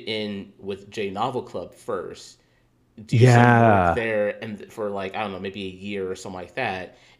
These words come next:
Speaker 1: and then you
Speaker 2: Mm-hmm.
Speaker 1: jump to, you apply to, like, other publishers. Most of the time, I think it's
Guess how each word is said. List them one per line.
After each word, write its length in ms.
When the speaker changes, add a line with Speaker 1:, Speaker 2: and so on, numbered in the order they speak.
Speaker 1:
and 200
then 180
you 220
Speaker 2:
Mm-hmm. 140
Speaker 1:
jump 360
to, 580
you 200
apply 420
to, 180
like, 220
other 280
publishers. 840
Most 320
of 100
the 60
time, 200
I 120
think 260
it's 220